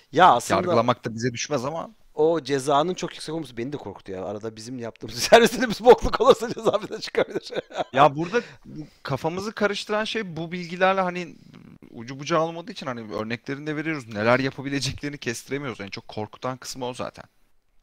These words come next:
Speaker 2: Yani dedim ya insanların ne yeme-, ne yediğinden şeye de gidebiliriz yani. Hani ekonomik durumunu, politik görüşü,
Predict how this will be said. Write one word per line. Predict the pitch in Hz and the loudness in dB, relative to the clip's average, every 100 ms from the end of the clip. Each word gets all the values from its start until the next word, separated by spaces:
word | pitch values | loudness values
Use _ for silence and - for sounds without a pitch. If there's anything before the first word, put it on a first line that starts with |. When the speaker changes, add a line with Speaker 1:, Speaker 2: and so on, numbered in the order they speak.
| _ _ _ _ | _ _ _ _
Speaker 2:
Yani | 98 104 | -4 0
dedim | 123 175 233 | -2 0 2
ya | 110 | 0
insanların | 120 - 139 151 160 160 117 120 | 0 0 0 0 -4 -6 -8 2
ne | 160 | 4
yeme-, | 185 - - | 6 2 -2
ne | 143 | -2
yediğinden | 170 156 139 123 139 143 165 180 | 2 2 2 0 -4 -2 -2 -2
şeye | - 147 156 | -2 -2 0
de | 156 | -2
gidebiliriz | 143 156 147 160 147 | -4 -6 -6 -10 -6
yani. | 123 101 95 | -6 -6 -8
Hani | 98 95 | -8 -6
ekonomik | 82 - 123 123 131 - - - | -8 -8 -8 -8 -10 -12 -16 -8
durumunu, | 123 127 127 131 127 127 - | -6 -6 -6 -4 -4 -4 -6
politik | - 117 120 131 123 | -4 -4 -4 -10 -4
görüşü, | 135 127 - 135 | -2 -2 -6 -6